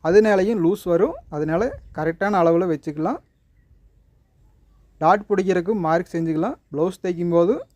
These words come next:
இந்த ரெண்டே முக்கால் இன்ச்சு உயரம் வச்சுக்கலாம், ரெண்டரை இன்ச்சு அகலம் வச்சுக்கலாம். கமெண்ட்ஸ்லேயும் ஒவ்வொருத்தரும் கேட்குறீங்க, "ப்ளவுஸ் அனுப்பிச்சி வச்சதுன்னா தைச்சி தருவீங்களா?" அப்படின்னு. இவங்களும் கொரியரில் தான் அனுப்பிச்சி வச்சிருக்கிறாங்க.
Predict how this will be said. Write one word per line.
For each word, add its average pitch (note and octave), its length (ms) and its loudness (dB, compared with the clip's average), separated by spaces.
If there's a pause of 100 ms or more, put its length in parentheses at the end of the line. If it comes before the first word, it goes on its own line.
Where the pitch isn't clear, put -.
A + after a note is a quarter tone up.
(400)
இந்த D#3 160 -4
ரெண்டே E3+ 360 2
முக்கால் E3 400 2
இன்ச்சு G#3+ 220 -4 (680)
உயரம் F3+ 400 2
வச்சுக்கலாம், E3+ 520 0
ரெண்டரை F3 420 0
இன்ச்சு F3 180 -2
அகலம் F3 440 -2
வச்சுக்கலாம். D#3+ 480 -2 (1400)
கமெண்ட்ஸ்லேயும் G3+ 580 2
ஒவ்வொருத்தரும் D#3+ 520 2
கேட்குறீங்க, D#3 640 -2 (160)
"ப்ளவுஸ் C3+ 280 0
அனுப்பிச்சி D#3+ 340 -2
வச்சதுன்னா D3+ 360 -2
தைச்சி C#3 380 -8
தருவீங்களா?" C#3+ 520 0
அப்படின்னு. C3+ 520 -4 (380)
இவங்களும் F3 640 -2 (340)
கொரியரில் D#3+ 400 0
தான் F3 220 0
அனுப்பிச்சி D#3 140 -8
வச்சிருக்கிறாங்க. D#3 800 -4